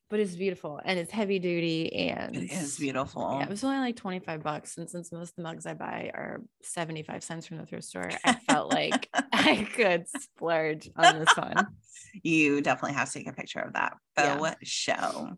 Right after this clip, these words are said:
Speaker 1: Yeah. And it has these, like, feathers. There's one, there's a feather on either side that's hanging down that's, like, carved in there.
Speaker 2: I noticed it
Speaker 1: It's
Speaker 2: on
Speaker 1: really
Speaker 2: the other
Speaker 1: subtle,
Speaker 2: side.
Speaker 1: or
Speaker 2: That's
Speaker 1: maybe it's
Speaker 2: beautiful.
Speaker 1: hair, like, braids or something. I'm not sure.
Speaker 2: Oh, yeah. It could be.
Speaker 1: Yeah,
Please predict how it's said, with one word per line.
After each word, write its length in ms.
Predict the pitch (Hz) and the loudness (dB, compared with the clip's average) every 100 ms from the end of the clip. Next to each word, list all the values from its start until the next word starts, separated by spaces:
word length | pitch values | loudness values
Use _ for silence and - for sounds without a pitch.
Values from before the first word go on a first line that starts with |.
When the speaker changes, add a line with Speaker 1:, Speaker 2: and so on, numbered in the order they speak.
| _ | _
Speaker 1:
Yeah. 180 | 131 131 180 | 2 6 8
And 60 | |
it 80 | 226 | 10
has 120 | 269 262 | 8 6
these, 180 | 269 | 6
like, 200 | 262 233 | 6 6
feathers. 540 | - 180 180 220 226 226 | 4 2 4 6 4 0
There's 220 | 190 185 | -4 -2
one, 240 | 196 196 202 - | 0 0 0 0
there's 180 | 185 | 0
a 60 | 180 | 0
feather 280 | 180 170 202 | 2 4 4
on 160 | 180 | 2
either 320 | 160 160 170 175 | 2 0 -2 -2
side 300 | 156 151 175 | -2 0 -2
that's 160 | 185 | -2
hanging 320 | 214 196 208 | -2 0 -2
down 200 | 214 202 | -2 -2
that's, 220 | 190 180 - | -4 -8 -8
like, 220 | - - | -8 -6
carved 400 | - 160 160 165 | -2 -2 -2 -4
in 140 | 151 | -6
there. 420 | 160 180 196 226 233 - | 0 0 2 -2 2 6
Speaker 2:
I 200 | 156 160 | 8 8
noticed 420 | 156 147 147 160 | 8 6 0 2
it 60 | |
Speaker 1:
It's 200 | 208 127 | 4 4
Speaker 2:
on 20 | 202 | 6
Speaker 1:
really 220 | 196 208 | 6 6
Speaker 2:
the 60 | - | 6
other 80 | 190 | 6
Speaker 1:
subtle, 220 | 185 214 | 6 6
Speaker 2:
side. 80 | 233 | 6
Speaker 1:
or 120 | 240 | 4
Speaker 2:
That's 20 | |
Speaker 1:
maybe 340 | 269 359 381 392 | 4 4 4 4
it's 120 | - | 2
Speaker 2:
beautiful. 240 | 135 170 139 | 0 0 0
Speaker 1:
hair, 360 | 208 233 254 254 | 2 2 2 -2
like, 240 | 185 180 _ | -2 -2 _
braids 380 | 180 165 156 185 | -6 -4 -4 -6
or 80 | 254 | -10
something. 560 | 240 254 240 240 233 208 | -8 -6 -6 -6 -8 -10
I'm 140 | 170 | -12
not 140 | - - | -14 -4
sure. 100 | - | 6
Speaker 2:
Oh, 260 | 233 294 359 427 480 339 | 10 10 8 6 8 8
yeah. 300 | 185 120 - - _ _ _ | 8 8 4 -4 _ _ _
It 140 | 180 175 | -4 2
could 180 | 101 | 2
be. 300 | 107 107 - - _ | 2 -2 -4 -10 _
Speaker 1:
Yeah, 260 | 185 156 | -6 -6